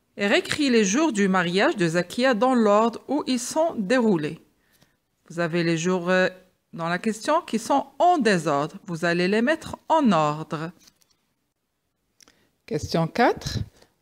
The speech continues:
À quelle partie du mariage Sarah n'a-t-elle pas participé ?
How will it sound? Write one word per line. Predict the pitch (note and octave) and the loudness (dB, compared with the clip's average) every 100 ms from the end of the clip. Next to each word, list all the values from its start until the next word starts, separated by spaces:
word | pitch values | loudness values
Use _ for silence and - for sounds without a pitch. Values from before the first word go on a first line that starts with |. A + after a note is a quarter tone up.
| _ - | _ -4
À | F#3+ | -4
quelle | G3 F4 E4+ E4 | 0 2 2 2
partie | A3+ G#3 - C4+ G3 | 0 0 -2 0 2
du | D#3+ | 0
mariage | F3 F#3+ G3+ G3 A#3+ D4+ | 2 2 4 4 4 2
Sarah | - F#3+ F3 G3+ A3+ | 0 0 2 2 2
n'a-t-elle | G3 - G#3+ A3+ | 0 0 0 0
pas | A3 B3 B3+ | 0 -2 -2
participé ? | A#3+ A#3 - - A#3+ - B3 A#3+ D#3+ C#3 | -2 -4 -6 -6 -6 -2 -4 -2 -2 -2